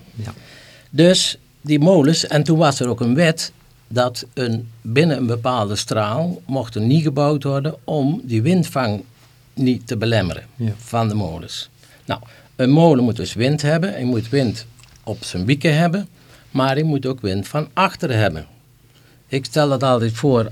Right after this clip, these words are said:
Speaker 2: als je een buis met water hebt en je maakt daar een molentje in en je haalt de achterkant, dus je laat er water doorstromen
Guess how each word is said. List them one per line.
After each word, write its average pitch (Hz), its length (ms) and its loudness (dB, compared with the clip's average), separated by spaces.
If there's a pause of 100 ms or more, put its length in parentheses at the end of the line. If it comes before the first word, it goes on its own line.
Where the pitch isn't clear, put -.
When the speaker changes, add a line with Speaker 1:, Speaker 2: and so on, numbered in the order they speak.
Speaker 2:
als 110 240 -2
je - 100 -10
een 107 140 -2
buis 113 520 -4 (120)
met 95 220 -6
water 135 440 0
hebt 95 180 -6
en 104 80 -4
je 107 80 -2
maakt 110 280 -4
daar 101 160 -6
een 90 280 -8
molentje 156 600 0
in 175 260 0 (1120)
en 127 180 -2
je 113 60 0
haalt 117 280 2
de 113 120 -6
achterkant, 123 640 -4
dus 110 160 -4
je - 60 -6
laat 107 240 -2
er 98 60 -4
water 123 360 -2
doorstromen 101 440 -4